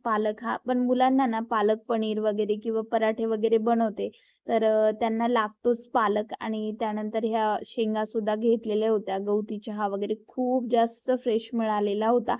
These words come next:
तुम्ही सुद्धा बाजारामध्ये जाता की नाही हे सुद्धा कमेंट करून सांगा. आणि हे बघा, टमाटर आहे ना, ते धुवून ठेवत असते,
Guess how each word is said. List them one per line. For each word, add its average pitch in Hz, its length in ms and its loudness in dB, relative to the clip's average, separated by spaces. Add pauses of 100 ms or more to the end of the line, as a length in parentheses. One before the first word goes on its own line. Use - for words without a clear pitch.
(440)
तुम्ही 320 220 4
सुद्धा 277 320 2
बाजारामध्ये 233 680 2
जाता 214 340 0
की 214 160 -8
नाही 214 200 -4
हे 226 180 0
सुद्धा 220 340 -2
कमेंट 226 400 0
करून 226 260 2
सांगा. 214 320 -4
आणि 233 260 -2
हे 247 80 2
बघा, 208 220 2 (120)
टमाटर 240 460 2
आहे 247 240 0
ना, 233 120 -2 (500)
ते 285 60 2
धुवून 277 340 6
ठेवत 233 380 4
असते, 233 360 2